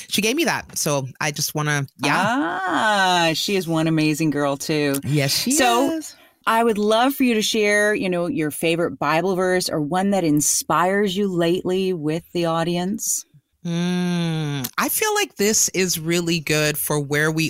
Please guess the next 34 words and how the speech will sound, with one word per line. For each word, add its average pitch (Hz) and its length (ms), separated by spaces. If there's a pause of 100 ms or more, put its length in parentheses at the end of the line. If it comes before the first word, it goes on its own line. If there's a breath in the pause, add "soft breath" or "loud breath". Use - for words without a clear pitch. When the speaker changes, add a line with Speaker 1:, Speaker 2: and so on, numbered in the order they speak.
Speaker 1:
are 156 300
right 160 320
now. 156 380
It's 190 200
such - 560
a 220 100
crazy 185 540
time, 170 600 (460 loud breath)
and 175 380
we 185 160
just, 202 600
there's 175 260
so 240 300
many 240 200
reasons 202 440
for 180 120
us 165 180
to 190 120
give 147 240
up. 135 180
So - 140
I 196 60
wanna 311 240
leave 208 280
with 196 200
you 185 80
guys 151 500 (460 loud breath)
Joshua 214 720
one 165 640
nine, 139 720
and 147 180
it 135 140
says 165 280
simply, 160 640